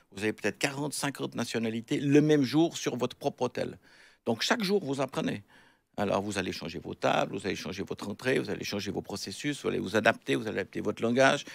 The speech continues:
vous allez adapter la manière dont vous vous comportez, peut-être les uniformes de vos... De... Chaque jour, vous, vous, vous progressez.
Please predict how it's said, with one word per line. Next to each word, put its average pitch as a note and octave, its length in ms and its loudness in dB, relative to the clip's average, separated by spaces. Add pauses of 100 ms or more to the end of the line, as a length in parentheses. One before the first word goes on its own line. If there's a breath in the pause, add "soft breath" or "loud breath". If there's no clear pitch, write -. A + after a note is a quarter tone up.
(160 loud breath)
vous G2+ 160 -2
allez F#2+ 120 -2
adapter - 280 -6
la G2+ 140 -4
manière A2+ 320 0
dont F#2+ 120 -4
vous G2+ 120 -2
vous G2 160 -8
comportez, B2+ 640 6 (280 loud breath)
peut-être - 240 0
les F2+ 280 -4
uniformes C3+ 540 4
de A2 80 0
vos... G#2+ 320 0
De... G#2+ 220 0 (540 loud breath)
Chaque E3+ 320 2
jour, F3+ 340 2
vous, B2 180 0
vous, A#2+ 400 0
vous A2 140 -4
progressez. A#2 540 0